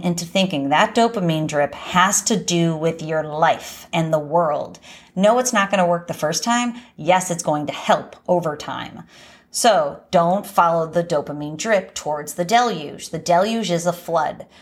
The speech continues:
So it's like taking that dopamine dam away, and the dopamine deluge comes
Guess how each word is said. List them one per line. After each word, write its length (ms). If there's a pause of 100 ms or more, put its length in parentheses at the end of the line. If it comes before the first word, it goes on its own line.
(120)
So 320
it's 240
like 180
taking 320
that 300
dopamine 600
dam 680
away, 580 (240)
and 160
the 140 (100)
dopamine 640
deluge 460
comes 380